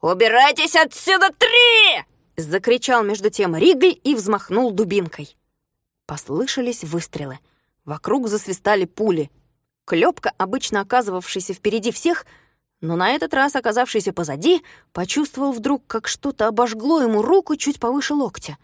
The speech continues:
Знайка, который решил сесть в ракету последним, увидел, как лицо Клёпки исказилось от боли, а на белом рукаве рубашки появилось красное расплывающееся пятно крови.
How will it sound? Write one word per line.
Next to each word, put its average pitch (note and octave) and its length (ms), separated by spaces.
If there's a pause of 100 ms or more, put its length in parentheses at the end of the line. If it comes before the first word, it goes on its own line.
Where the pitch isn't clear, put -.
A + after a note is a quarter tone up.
(680)
Знайка, G3 380
который A3+ 340
решил G#3 320
сесть B3 320
в - 20
ракету A3+ 360
последним, C4 560 (400)
увидел, A#3+ 380
как - 180
лицо C#4 240
Клёпки B3+ 420
исказилось A#3 500
от G#3+ 140
боли, B3+ 400 (560)
а F#3+ 120
на B3 120
белом C#4 420
рукаве B3+ 360
рубашки C#4 500
появилось C#4 580
красное B3+ 600
расплывающееся A#3+ 920
пятно A3 480
крови. G#3 560